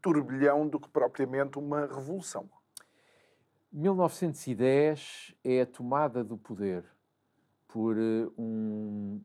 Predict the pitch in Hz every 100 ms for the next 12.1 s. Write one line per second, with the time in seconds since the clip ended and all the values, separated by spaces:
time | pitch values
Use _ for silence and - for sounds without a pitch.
0 | _ _ _ _ - 117 104 107 98 120
1 | 123 147 175 202 _ _ _ _ _ _
2 | - - 85 92 - 120 135 180 - _
3 | _ _ _ _ - 113 110 139 135 117
4 | - 135 147 139 147 120 123 107 92 85
5 | 92 - 90 110 113 107 131 131 131 135
6 | 139 _ _ _ _ - - - - -
7 | - _ - 120 - - 123 120 143 131
8 | 117 120 120 - 117 127 - - 95 -
9 | _ 113 104 92 - _ _ _ 113 110
10 | 110 104 131 - 113 98 113 120 113 107
11 | 101 95 92 _ _ 85 - 104 104 101